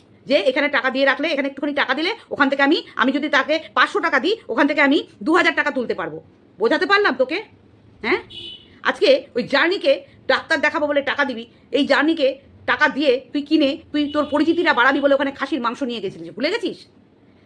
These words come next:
তারপরে তুই এরকমকে লাদ মারলি, তাকে নেংটি বললি, নেংটি কথাটা তোরই দেওয়া। আর তুই আমাকে দিনের পর দিন এই নেংটি সম্বন্ধে যা তা, যা তা কথা বলেছিস,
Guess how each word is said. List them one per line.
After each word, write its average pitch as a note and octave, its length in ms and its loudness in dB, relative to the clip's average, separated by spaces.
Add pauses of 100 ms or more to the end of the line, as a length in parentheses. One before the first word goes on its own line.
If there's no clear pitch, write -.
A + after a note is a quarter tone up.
তারপরে D#4 320 2
তুই D4+ 120 -4
এরকমকে C#4 240 2
লাদ A3+ 200 0
মারলি, E3+ 300 -6 (220)
তাকে B3 180 0
নেংটি A#3+ 260 -2
বললি, G#3 220 2
নেংটি A#3+ 220 -6
কথাটা C4 200 -2
তোরই C#4+ 320 2
দেওয়া। D#3+ 260 0 (420)
আর G#3 200 -2
তুই F4+ 300 4 (240)
আমাকে A#3+ 380 0 (280)
দিনের F#4 280 4
পর E4 200 2
দিন C4+ 200 -2
এই A#3 140 -8
নেংটি B3+ 220 -6
সম্বন্ধে B3+ 320 -6
যা A3+ 180 -6
তা, D4 80 -2
যা D#4 480 -2
তা D#4 140 -2
কথা A3+ 160 -8
বলেছিস, G3 300 -10